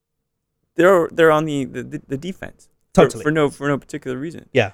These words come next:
Speaker 1: And speaking of White Lion, when I first visited, when I first met Ian there, I, I'd never had seen an experience like that reimagined.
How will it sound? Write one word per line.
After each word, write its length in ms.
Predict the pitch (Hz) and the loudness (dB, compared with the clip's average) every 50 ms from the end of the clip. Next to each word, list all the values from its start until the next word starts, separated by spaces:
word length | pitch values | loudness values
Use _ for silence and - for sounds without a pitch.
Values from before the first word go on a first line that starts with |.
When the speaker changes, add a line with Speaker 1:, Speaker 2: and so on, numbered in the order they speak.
| _ _ _ | _ _ _
Speaker 1:
And 140 | - 135 - | -4 -4 -4
speaking 320 | - - 185 - - 202 190 | -2 -4 -4 -2 -2 -2 -2
of 80 | 131 | -2
White 180 | 113 90 65 60 | -2 -2 -2 -2
Lion, 240 | 101 101 101 95 92 | 0 0 0 0 -2
when 100 | 92 92 | -4 -6
I 60 | 90 | -6
first 380 | 90 - 101 98 95 - - _ | -6 -6 -8 -8 -8 -8 -12 _
visited, 300 | 92 87 90 87 80 87 | -18 -16 -16 -16 -14 -12
when 100 | 85 82 | -12 -12
I 40 | 82 | -12
first 280 | 82 - 90 85 - 80 | -12 -12 -14 -14 -14 -16
met 200 | 82 - - - | -18 -18 -18 -16
Ian 300 | 87 85 82 80 82 78 | -16 -14 -14 -14 -14 -14
there, 400 | 80 80 80 80 78 - - _ _ - | -12 -10 -10 -10 -12 -14 -18 _ _ -6
I, 320 | 78 82 64 58 62 57 - - _ _ _ _ _ _ _ _ _ _ _ _ _ _ _ _ _ _ _ _ _ _ _ _ | -4 -4 -2 -4 -4 -6 -8 -14 _ _ _ _ _ _ _ _ _ _ _ _ _ _ _ _ _ _ _ _ _ _ _ _
I'd 180 | 120 147 196 190 | 2 2 2 0
never 320 | 170 151 143 127 123 110 | -2 -6 -2 0 0 0
had 120 | 101 98 - | 0 -2 -6
seen 540 | - - - 110 107 104 104 104 98 - - _ _ _ _ _ _ _ _ _ _ _ _ _ _ | -12 -12 -10 -8 -8 -8 -8 -8 -10 -12 -16 _ _ _ _ _ _ _ _ _ _ _ _ _ _
an 100 | - 98 | -14 -14
experience 960 | 90 - - - - _ _ _ - 113 117 120 117 110 90 65 - - _ | -14 -16 -18 -20 -20 _ _ _ -2 0 2 2 2 0 -2 -6 -10 -16 _
like 160 | - - - | -20 -20 -14
that 160 | - 69 - - | -12 -12 -12 -12
reimagined. 680 | 85 95 87 67 55 58 53 50 - _ _ _ | -12 -14 -14 -14 -12 -14 -16 -16 -18 _ _ _